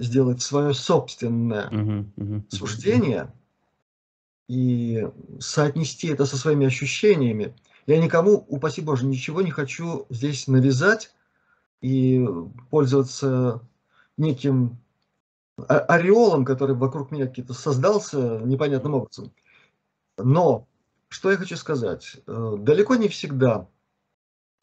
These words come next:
Speaker 1: человек сознательно, явно, конкретно берёт что-то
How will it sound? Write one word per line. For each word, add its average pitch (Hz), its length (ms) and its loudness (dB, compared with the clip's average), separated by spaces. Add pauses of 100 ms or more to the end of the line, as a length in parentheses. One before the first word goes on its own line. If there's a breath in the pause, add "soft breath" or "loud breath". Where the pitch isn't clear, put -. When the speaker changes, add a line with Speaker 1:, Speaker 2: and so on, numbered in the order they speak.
(120)
Speaker 1:
человек 139 760 -2 (380)
сознательно, 151 720 0
явно, 135 1160 0 (100)
конкретно 147 560 0
берёт 143 340 -2
что-то 160 800 -4